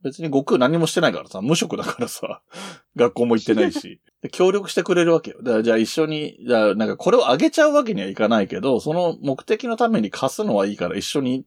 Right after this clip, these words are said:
Speaker 1: 手伝ってやるよみたいな感じで、ドラゴンボールを探す旅に出て、で、途中で、これだから、ドラゴンボールの、あの、設定ってもともと西遊記だからさ、孫悟空っていうぐらいだから。
Speaker 2: うんうんうんうん。
Speaker 1: で、えっと、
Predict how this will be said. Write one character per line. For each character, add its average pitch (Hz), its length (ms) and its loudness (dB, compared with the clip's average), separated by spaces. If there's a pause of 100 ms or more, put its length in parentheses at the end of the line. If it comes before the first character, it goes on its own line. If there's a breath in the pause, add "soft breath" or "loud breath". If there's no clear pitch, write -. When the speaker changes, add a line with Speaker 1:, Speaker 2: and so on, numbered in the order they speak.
Speaker 1:
手 120 120 0
伝 143 200 -2
っ - 40 -14
て 104 100 -6
や 95 100 -2
る 92 60 -8
よ 95 60 -8
み 98 80 -8
た 107 60 -6
い 104 60 0
な 110 80 -2
感 135 220 -2
じ 139 120 -6
で、 175 360 -4 (200)
ド 117 120 2
ラ 117 100 6
ゴ 110 100 -2
ン 107 60 -2
ボ 110 80 4
ー - 20 -2
ル 95 60 -2
を - 20 -4
探 101 260 -6
す - 120 -14
旅 101 260 -2
に 92 140 -6
出 85 100 -12
て、 156 440 -6 (440)
で、 185 140 0
途 165 180 -2
中 160 320 4
で、 185 420 -2 (140)
こ 160 160 0
れ 151 60 2
だ 143 100 6
か 117 60 6
ら、 117 120 4
ド 143 140 0
ラ 262 120 4
ゴ 320 100 4
ン 302 60 -4
ボ 311 100 2
ー 285 60 2
ル 117 60 0
の、 98 140 -4 (220)
あ 123 120 2
の、 110 100 0
設 143 200 0
定 240 100 -2
っ - 40 0
て 233 80 -2
も 180 160 0
と 330 100 2
も 339 100 0
と 349 100 2
西 277 260 2
遊 269 140 4
記 98 100 -8
だ 95 80 -6
か - 80 -12
ら - 120 -14
さ、 - 280 -2 (240)
孫 151 180 0
悟 139 100 2
空 101 200 -2
っ - 80 -12
て - 100 -12
い 95 60 -6
う - 20 -8
ぐ 92 80 -6
ら 107 80 -4
い 104 60 -8
だ 98 80 -12
か 92 120 -12
ら。 98 140 -4
Speaker 2:
う - 40 -6
ん - 20 -10
う - 20 -10
ん 180 40 -10
う - 20 -10
ん - 20 -10
う 170 280 -10
ん。 - 120 -20
Speaker 1:
で、 165 340 0 (220)
え - 80 -2
っ - 40 0
と、 90 680 -4